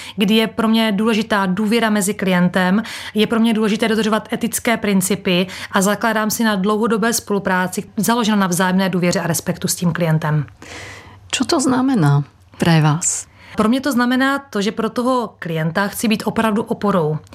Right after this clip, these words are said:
Speaker 1: Je to pro mě nesmírně důležité z toho důvodu, aby ten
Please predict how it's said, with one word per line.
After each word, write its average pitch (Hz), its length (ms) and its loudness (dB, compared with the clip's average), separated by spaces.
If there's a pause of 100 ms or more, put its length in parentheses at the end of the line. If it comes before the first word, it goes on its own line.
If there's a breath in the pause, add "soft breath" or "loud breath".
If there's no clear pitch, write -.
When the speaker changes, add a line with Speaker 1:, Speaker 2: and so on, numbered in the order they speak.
(320 loud breath)
Speaker 1:
Je 214 80 4
to 277 120 0
pro 269 180 0
mě 262 140 2
nesmírně 226 600 0
důležité 220 600 0
z - 120 -2
toho 175 260 0
důvodu, 175 440 2
aby 196 160 2
ten 262 300 0